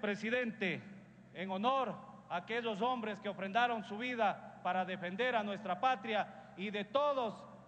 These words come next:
estos hombres que están aquí presentes, que pusieron el pecho a las balas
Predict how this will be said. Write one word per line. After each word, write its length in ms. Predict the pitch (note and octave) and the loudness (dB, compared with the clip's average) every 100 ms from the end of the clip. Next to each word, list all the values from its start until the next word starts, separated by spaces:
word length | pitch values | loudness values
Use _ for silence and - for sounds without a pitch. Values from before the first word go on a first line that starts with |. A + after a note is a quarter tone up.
| - | -4
estos 480 | A#3+ C4+ - A#3+ A3 | 0 0 0 -2 2
hombres 400 | D4 C4 A3 G3 | 2 2 -2 -4
que 80 | G#3+ | -2
están 260 | C4 C4 | 2 4
aquí 240 | A3+ A3+ C4+ | 2 -2 -6
presentes, 680 | A3 G3+ C4 C4+ A#3+ G#3+ - - - | -4 0 0 0 -2 -4 -6 -20 -6
que 140 | G#3+ | -4
pusieron 580 | G#3+ G#3+ A#3+ C#4+ C#4 A#3+ | -2 -4 2 4 4 2
el 80 | A3 | 0
pecho 340 | A3+ C4 A#3+ | 0 0 2
a 40 | A3+ | 2
las 160 | G3+ | 2
balas 440 | G3 C4 A#3+ A3 | 4 4 6 4